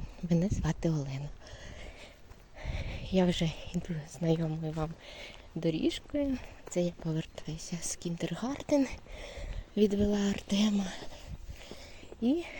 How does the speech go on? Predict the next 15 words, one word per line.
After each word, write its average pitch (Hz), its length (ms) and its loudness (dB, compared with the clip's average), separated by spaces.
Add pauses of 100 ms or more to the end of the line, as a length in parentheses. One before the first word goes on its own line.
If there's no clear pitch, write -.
(180)
біжу 185 440 2
додому, 190 560 2 (260)
бо 175 120 0
в 165 100 0
мене 202 300 4 (600)
скоро 196 340 -2
почнеться 175 720 -2 (440)
заняття 160 640 0 (1500)
з 165 180 0
Deutsch. - 520 0 (2250)
Ось 220 320 0
так. - 440 -10 (460)
На 190 180 6
сьогодні 175 520 2
тепло, 247 380 0